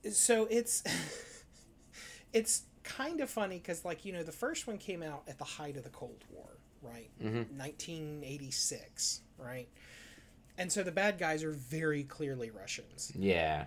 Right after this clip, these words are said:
Speaker 1: Um, in this one, the enemy are just nondescript. Like, you have no idea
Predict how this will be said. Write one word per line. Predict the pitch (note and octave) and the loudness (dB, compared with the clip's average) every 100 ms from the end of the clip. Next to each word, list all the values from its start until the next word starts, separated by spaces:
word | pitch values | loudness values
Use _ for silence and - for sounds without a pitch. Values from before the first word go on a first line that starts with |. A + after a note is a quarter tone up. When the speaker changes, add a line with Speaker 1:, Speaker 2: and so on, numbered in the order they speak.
| - | 0
Speaker 1:
Um, | E3+ E3+ E3 D#3+ D#3 - - - - - - - - | 2 2 0 -4 -8 -14 -20 -20 -20 -20 -20 -8 -2
in | G#3+ F#3+ E3+ F3 | 0 -2 -8 -8
this | C#4 E4 - - | -4 0 0 0
one, | C4+ A#3+ A3+ G#3+ G#3+ - - - - - - - - - - - - - - - - - F3 D#3+ | 0 0 2 0 -2 -6 -16 -20 -20 -20 -20 -20 -20 -20 -20 -20 -20 -20 -20 -20 -20 -18 -14 -6
the | G3 G#3 G3 | -2 -2 -2
enemy | G3+ G#3+ A3+ A3 G#3 | -2 0 0 0 -2
are | F3 F3 F3 E3+ E3+ E3 E3 D#3+ D3 - C#3+ | -2 -4 -2 0 2 2 0 -2 -4 -8 -8
just | E3+ D3+ - - - | -4 -4 -6 -8 -8
nondescript. | D#3+ D#3+ C#3 C3 - - - - | -6 -4 -4 -4 -4 -4 -6 -2
Like, | E3+ - | -2 2
you | A3 | 2
have | A3+ | 2
no | D#3 D#3 D#3+ D#3+ D3+ | -2 -2 0 2 2
idea | C3+ C3 B2+ | 2 -2 -4